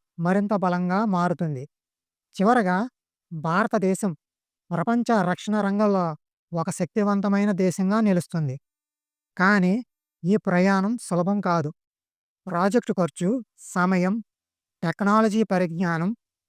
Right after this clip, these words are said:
రాజకీయ స్థిరత్వం అన్నీ అవసరం. ఒక జెట్ ఇంజన్ అభివృద్ధి చేయడానికి కనీసం పది నుంచి పదిహేను సంవత్సరాలు పడుతుంది. కావేరీ ప్రాజెక్టు నుంచి నేర్చుకున్న పాఠాలతో ఇప్పుడు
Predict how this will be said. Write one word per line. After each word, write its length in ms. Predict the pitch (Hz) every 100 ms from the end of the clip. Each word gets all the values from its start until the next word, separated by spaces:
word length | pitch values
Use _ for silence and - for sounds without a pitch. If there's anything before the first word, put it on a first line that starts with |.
| _ -
రాజకీయ 640 | 135 170 185 190 220 220 233
స్థిరత్వం 560 | - 185 202 190 185 233 - _ _ -
అన్నీ 260 | 180 196 240
అవసరం. 400 | 180 165 170 139 _ _ _ _ _ _
ఒక 140 | 170 185
జెట్ 300 | 196 175 226
ఇంజన్ 280 | 226 233 226 - _ _ _ _
అభివృద్ధి 360 | 175 208 196 214
చేయడానికి 560 | 185 180 180 151 196 226
కనీసం 480 | 185 180 185 185 220 - _ _
పది 160 | 180 196
నుంచి 220 | 202 214
పదిహేను 420 | 214 190 180 190 175
సంవత్సరాలు 520 | 175 170 208 196 208
పడుతుంది. 440 | 185 175 160 139 - _ _ _ _ -
కావేరీ 440 | 175 220 240 233
ప్రాజెక్టు 480 | 208 190 190 196 202
నుంచి 280 | 196 165 196
నేర్చుకున్న 520 | 190 185 170 202 185
పాఠాలతో 640 | 185 170 170 190 180 147 202 - _ _ _ 175
ఇప్పుడు 320 | 190 233